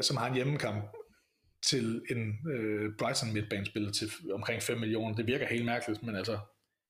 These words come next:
er jo sådan, verden er lige nu. Øhm, og så, altså, så jeg er også bare fristet af, når jeg kigger ned om et hold til den næste runde, jeg vil virkelig ikke være glad for det. Altså, jeg synes,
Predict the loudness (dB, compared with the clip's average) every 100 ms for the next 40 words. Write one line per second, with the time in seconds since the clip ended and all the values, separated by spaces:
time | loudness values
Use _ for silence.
0 | -2 0 2 2 2 2 2 4 2 0
1 | -6 _ _ _ _ _ -20 -20 _ 0
2 | 2 2 2 2 0 -2 -6 -12 _ _
3 | _ -2 2 2 2 2 2 4 2 0
4 | -6 -10 -2 2 4 4 4 2 2 2
5 | 2 2 2 2 2 2 2 2 2 2
6 | 2 2 2 2 2 0 0 2 2 2
7 | 2 2 2 0 0 2 2 2 2 2
8 | 0 0 2 2 2 2